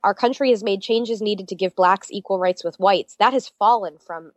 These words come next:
fifty-nine per-, or forty-nine percent support down to thirty-two percent.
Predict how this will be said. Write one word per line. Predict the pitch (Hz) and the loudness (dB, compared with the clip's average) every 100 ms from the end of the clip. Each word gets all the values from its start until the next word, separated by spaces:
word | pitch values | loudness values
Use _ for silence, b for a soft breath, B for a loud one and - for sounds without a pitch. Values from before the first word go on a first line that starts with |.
| _ - | _ -6
fifty-nine | 247 262 233 226 | -4 -4 -2 -2
per-, | 220 208 | -6 -8
or | 190 | -8
forty-nine | - 262 277 226 | 0 0 2 0
percent | 226 196 202 - | -4 -8 -10 -10
support | 185 190 180 | -8 -6 -2
down | 175 175 | -4 -4
to | 156 _ _ _ | -12 _ _ _
thirty-two | 208 208 185 - 240 | -2 0 -4 -4 -2
percent. | 180 - 139 127 | 0 -2 -4 -8